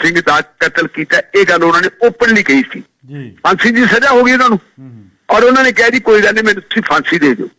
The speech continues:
Speaker 2: ਜੀ।
Speaker 1: ਤੇ ਫਿਰ ਤੁਹਾਨੂੰ ਪਤਾ ਵੀ ਉਹ ਸਮਾਂ ਆਇਆ ਜਦੋਂ ਉਹਨਾਂ ਨੂੰ ਫਾਂਸੀ ਦੇਣੀ ਸੀ, ਕਾਲੇ ਵਾਰੰਟ ਜਾਰੀ ਹੋ ਗਈ।
Speaker 2: ਹੂੰ, ਹੂੰ।
Speaker 1: ਪਰ ਐਨ ਆਖਰੀ ਮੌਕੇ ਦੇ ਉੱਤੇ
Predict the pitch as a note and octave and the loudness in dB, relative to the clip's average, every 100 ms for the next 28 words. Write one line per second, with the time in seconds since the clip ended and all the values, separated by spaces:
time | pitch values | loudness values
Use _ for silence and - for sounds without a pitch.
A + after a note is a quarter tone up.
0 | _ _ B2 A2 - D3+ A#3 A3+ C4+ A3+ | _ _ -20 -14 -6 0 0 2 2 2
1 | A3 G#3+ A#3 A#3 A3+ G#3 - D3 G3+ G#3 | 0 0 0 2 4 4 2 0 2 4
2 | E3+ C3+ - _ E3 F3+ G3 F#3+ F3+ C3+ | 2 0 -4 _ -2 0 0 0 -2 -2
3 | C#3+ - - E3 E3+ - - - E3 E3+ | -2 -2 -2 -2 -2 -4 -8 -2 0 2
4 | F#3 F#3 F#3+ - B2+ D#3+ G3+ C3+ A#2 - | 2 0 -2 -4 -2 2 2 2 -2 -4
5 | _ C3 A#2 G#2+ F#2+ _ E3+ F#3+ - A#3 | _ -20 -20 -20 -20 _ -2 -2 0 2
6 | C4+ C4 - A3 G#3+ B3 A3 F#3 - F3 | 2 0 2 0 2 2 2 2 0 0
7 | F#3 F3 - F#3+ | 0 0 -2 -2